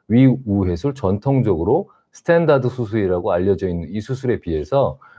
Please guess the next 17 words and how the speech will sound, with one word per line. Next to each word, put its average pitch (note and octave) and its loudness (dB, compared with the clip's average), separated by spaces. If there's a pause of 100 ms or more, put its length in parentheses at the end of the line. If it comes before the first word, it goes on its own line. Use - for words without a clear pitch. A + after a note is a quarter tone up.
(120)
위밴드 G#2+ 2
수술이 F#2+ -4
두 B2 -2
가지 A#2+ 4
측면, F2+ -2 (440)
그러니까 G#2+ -2
체중 F3 0
감소 F#2+ -2
측면과 F#2+ -2 (260)
체질량 F3 0
수치 C#3 -8
감소 G2 -2
측면, E2+ -6
여러분들 A#2+ 2
체질량 D#3 0
수치는 B2 -4
뭔지 F2 -2